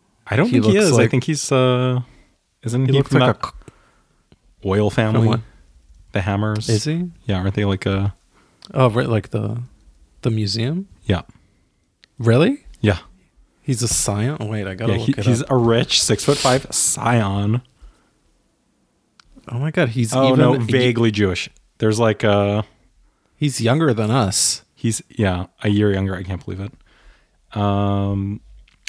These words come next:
Speaker 1: those blue eyes, they read Ukrainian Jew.
Speaker 2: Really?
Speaker 1: Yeah.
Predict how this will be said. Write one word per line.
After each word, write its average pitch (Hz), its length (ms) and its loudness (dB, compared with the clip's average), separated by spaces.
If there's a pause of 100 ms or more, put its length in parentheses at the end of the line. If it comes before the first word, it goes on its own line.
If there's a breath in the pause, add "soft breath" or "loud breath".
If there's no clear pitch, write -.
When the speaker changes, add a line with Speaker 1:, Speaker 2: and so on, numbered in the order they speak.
(140)
Speaker 1:
those 117 240 2
blue 117 260 2
eyes, 120 460 2
they 104 160 2
read 107 300 2
Ukrainian 110 580 2
Jew. 110 360 0 (1500)
Speaker 2:
Really? 165 720 0
Speaker 1:
Yeah. 107 200 0